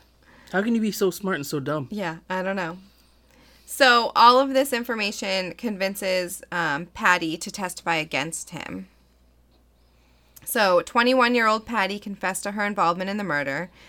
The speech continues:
Speaker 2: and was only sentenced to remain in prison until she was twenty-five.
Speaker 1: From seventeen?
Speaker 2: Uh, twenty-one.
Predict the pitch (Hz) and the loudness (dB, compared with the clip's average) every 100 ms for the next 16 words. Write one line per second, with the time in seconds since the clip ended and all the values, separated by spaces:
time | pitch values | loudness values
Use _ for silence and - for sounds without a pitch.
0 | - - 208 202 - 196 202 - 214 220 | -14 -4 -4 -2 -4 -6 -4 -4 -6 -6
1 | 214 - 185 180 170 175 196 175 175 165 | -10 -6 -4 -2 -4 -4 -6 -6 -6 -6
2 | 165 160 151 156 - 135 160 143 - - | -8 -10 -10 -10 -8 -8 -4 -4 -4 -10
3 | - _ _ _ _ - 135 117 113 110 | -20 _ _ _ _ -12 -8 -8 -8 -10
4 | - 120 123 151 160 - _ _ _ _ | -8 -8 -8 -10 -12 -16 _ _ _ _
5 | _ _ - 180 170 - 180 185 170 | _ _ -6 -4 -4 -8 -8 -10 -12